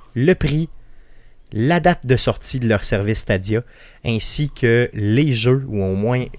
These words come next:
une idée des jeux, qui seront, euh, prévus lors de cette, euh, dans, dans cette espèce de, de, de, de, de plateforme de streaming là, au niveau de Stadia. Guillaume, t'as l'air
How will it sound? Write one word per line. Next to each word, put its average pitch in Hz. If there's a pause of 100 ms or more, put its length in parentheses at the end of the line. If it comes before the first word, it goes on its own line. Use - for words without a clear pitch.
(160)
une 107
idée 120
des 107
jeux, 110 (340)
qui 120
seront, -
euh, 101
prévus 107
lors 104
de 101
cette, -
euh, 98
dans, 101
dans 113
cette -
espèce 110
de, 95
de, 87
de, 82
de, 82 (480)
de 95
plateforme 117
de 98
streaming 95
là, 104
au 101
niveau 92
de 98
Stadia. 92
Guillaume, 117
t'as 95
l'air 113